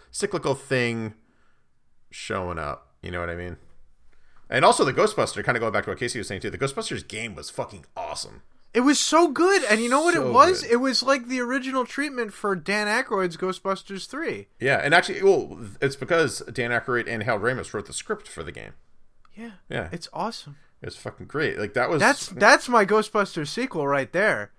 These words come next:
Speaker 2: Go out and play the game. And if you don't wanna play that game, play Lego Dimensions, which has a rad Ghostbusters level in it.
Speaker 1: Oh, is that any good, that game?
Speaker 2: Oh my god, yeah.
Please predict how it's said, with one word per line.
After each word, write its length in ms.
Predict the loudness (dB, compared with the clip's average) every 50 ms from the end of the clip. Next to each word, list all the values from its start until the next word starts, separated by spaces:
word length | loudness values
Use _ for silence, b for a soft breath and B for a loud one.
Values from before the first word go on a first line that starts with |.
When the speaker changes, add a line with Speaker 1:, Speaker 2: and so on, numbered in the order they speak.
| _ -8
Speaker 2:
Go 140 | 0 6 8
out 120 | 8 8 8
and 100 | 6 2
play 180 | -2 0 0
the 80 | 0 -2
game. 500 | -2 -2 -2 -2 -2 -2 -4 -6 -12 -18 _ _ _ _ _ _ _ _ _ _ _ -8
And 80 | -6 -4
if 60 | -2
you 60 | 0
don't 100 | 4 4
wanna 140 | 6 4 4
play 180 | 2 0 0 2
that 220 | 4 4 2 2
game, 220 | 0 -2 -4 -4 -2
play 160 | -2 -2 -2
Lego 320 | 0 0 0 2 2 2
Dimensions, 520 | 0 0 -2 -2 -2 -4 -4 -6 -8 -8 -10
which 120 | -10 -6 -6
has 160 | -4 -4 -4
a 60 | -6
rad 400 | -8 -6 -4 -2 -2 0 -2 -2 -4
Ghostbusters 600 | -6 -6 -6 -8 -8 -10 -10 -10 -10 -12 -12 -10
level 320 | -8 -8 -8 -8 -10 -12 -12
in 80 | -14
it. 160 | -16 -18 -20 -20 -20 -10 0 4
Speaker 1:
Oh, 120 | 4 6 6
is 60 | 6
that 140 | 6 6 4
any 140 | 4 2
good, 260 | 4 4 4 4 2 -2 -12 -18 -12 -10
that 120 | -6 -4
game? 180 | -2 -2 0 4
Speaker 2:
Oh 140 | 4 4 4
my 120 | 4 0 -4
god, 200 | -6 -10 -12 -10
yeah. 300 | -8 -4 -4 -4 -4 -6